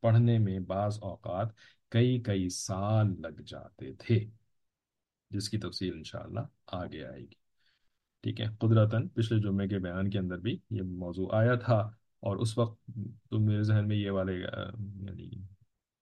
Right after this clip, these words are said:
था भी नहीं। वो तो, तो कहीं और कभी पढ़ा था कि जैसे उमर रज़ियल्लाहु ताला अन्हु ने सूरह बकरा जो है वो आठ साल के अंदर पढ़ के ख़त्म करी, या अबू बकर सिद्दीक़ रज़ियल्लाहु अन्हु के बारे में भी कहीं पढ़ा कि उन्होंने दो साल के अंदर सूरह बकरा,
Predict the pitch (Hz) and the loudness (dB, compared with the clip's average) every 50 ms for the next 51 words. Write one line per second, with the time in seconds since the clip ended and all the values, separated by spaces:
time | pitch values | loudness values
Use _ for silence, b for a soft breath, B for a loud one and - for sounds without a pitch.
0 | - - _ _ _ _ _ _ _ _ _ _ - - 107 101 98 101 92 76 | -20 -20 _ _ _ _ _ _ _ _ _ _ -4 0 2 2 2 2 -2 -4
1 | 73 80 107 - _ _ _ 107 104 101 107 117 113 113 110 110 113 110 107 107 | -6 -12 -16 -20 _ _ _ -6 -6 -4 -2 -2 -2 0 0 0 0 2 2 4
2 | 107 107 110 110 107 98 101 95 95 90 92 92 92 98 92 92 90 90 90 87 | 4 4 2 2 2 0 -2 -2 -2 -2 -2 -2 -2 -2 -4 -2 -2 -4 -4 -4
3 | 95 95 87 85 - - b b b b _ - 107 113 117 110 104 104 98 95 | -6 -6 -6 -6 -8 -12 b b b b _ 2 6 6 6 6 6 2 0 -2
4 | 95 92 90 92 90 90 85 - 95 95 92 98 95 90 87 87 90 - - 95 | -2 -4 -4 -4 -6 -6 -6 -6 -6 -6 -6 -6 -6 -6 -6 -8 -8 -6 -6 -6
5 | 95 87 87 95 90 - 101 98 92 92 92 95 90 92 90 - - _ - 101 | -6 -4 -4 -6 -4 -2 -2 -2 -2 -2 -4 -6 -6 -6 -8 -10 -12 _ -4 0
6 | 113 123 135 143 139 123 - - 104 92 90 92 - 85 82 78 - - - 82 | 2 4 4 4 4 2 0 0 0 0 0 -4 -8 -10 -10 -10 -12 -12 -12 -12
7 | 78 - 82 - - - - - 117 104 - - - - _ _ _ _ _ _ | -12 -12 -14 -14 -14 -14 -14 -12 -14 -14 -14 -16 -16 -18 _ _ _ _ _ _
8 | _ _ _ _ _ _ - 113 113 104 95 - - 107 113 110 104 110 107 120 | _ _ _ _ _ _ 2 4 4 4 4 2 4 4 6 6 6 6 4 4
9 | 117 110 110 104 107 101 101 104 98 104 98 98 98 98 90 92 92 92 95 95 | 4 4 2 0 -2 -2 -2 -2 -2 -2 -2 -2 -2 -4 -4 -4 -4 -4 -4 -4
10 | 92 92 90 92 92 92 90 92 90 90 90 90 95 90 92 92 95 92 92 92 | -4 -6 -6 -6 -6 -6 -4 -4 -6 -4 -6 -6 -6 -6 -6 -4 -4 -4 -4 0
11 | 92 135 160 165 - - 131 117 120 113 110 107 101 98 98 90 - - 98 92 | 2 4 4 4 4 4 4 4 4 2 0 -2 -2 -4 -6 -8 -8 -8 -10 -10
12 | 87 82 - - - 87 85 | -10 -12 -12 -10 -8 -8 -8